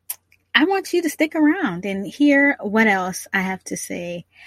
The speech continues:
about books and reading and how you can really get to know a person by the things they like to read. Hopefully, the new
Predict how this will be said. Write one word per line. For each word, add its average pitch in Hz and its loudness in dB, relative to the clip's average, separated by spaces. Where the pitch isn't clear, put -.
about 180 -2
books - -4
and 180 -2
reading 202 0
and 185 -2
how 208 -2
you 202 -4
can 190 -8
really 302 2
get 269 -2
to 240 0
know 240 4
a 208 -4
person 170 -10
by 190 0
the 196 -4
things 185 -4
they 175 -6
like 170 -8
to - -2
read. 247 6
Hopefully, 320 4
the 208 0
new 220 4